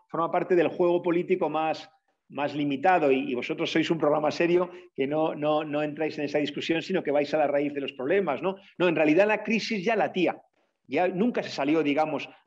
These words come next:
de la crisis de dos mil siete, que está ya en dos mil siete, dos mil ocho, más allá de ciertos vaivenes. Lo que hace, digamos, la, la pandemia es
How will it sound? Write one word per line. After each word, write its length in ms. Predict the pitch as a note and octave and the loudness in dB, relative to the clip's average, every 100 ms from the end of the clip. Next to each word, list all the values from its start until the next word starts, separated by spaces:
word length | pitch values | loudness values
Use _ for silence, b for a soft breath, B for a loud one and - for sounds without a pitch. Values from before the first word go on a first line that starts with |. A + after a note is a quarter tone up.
| - | -6
de 100 | B2+ | -4
la 120 | B2+ | -2
crisis 320 | D#3 D3+ D3+ | -2 -2 0
de 80 | C#3 | 0
dos 160 | C3+ | 0
mil 140 | C#3 D3 | -2 -4
siete, 260 | D3+ D#3 | -2 -4
que 100 | - | -6
está 180 | B2 D#3+ | -6 -2
ya 100 | D#3 | 0
en 60 | C#3+ | 0
dos 160 | C3+ | -2
mil 120 | D3 C#3+ | -2 -6
siete, 420 | D#3 D3+ D3 B B B | -4 -4 -6 B B B
dos 220 | C#3+ D3 | -4 0
mil 180 | E3+ F#3 | 2 4
ocho, 380 | G#3+ G#3+ G#3 F#3+ | 4 4 0 0
más 220 | D3 - | -4 -4
allá 180 | E3 E3 | -2 -2
de 80 | |
ciertos 340 | - E3+ E3 D#3 | -2 -4 -2 0
vaivenes. 540 | F3+ F#3+ G#3+ A3 - - _ _ _ _ | 2 2 0 -2 -6 -12 _ _ _ _
Lo 180 | C#3+ C#3+ | -6 -4
que 140 | F#3 | -2
hace, 400 | F3 F3 G#3 G#3 | -2 2 4 4
digamos, 520 | G3 G3 G3+ G3+ G3 G3+ | 4 2 2 0 0 0
la, 240 | F#3+ F#3+ | 0 0
la 140 | F3 | -2
pandemia 400 | F#3+ F#3+ G3+ A3 | -2 -2 -2 -2
es 180 | A3 - | -4 -6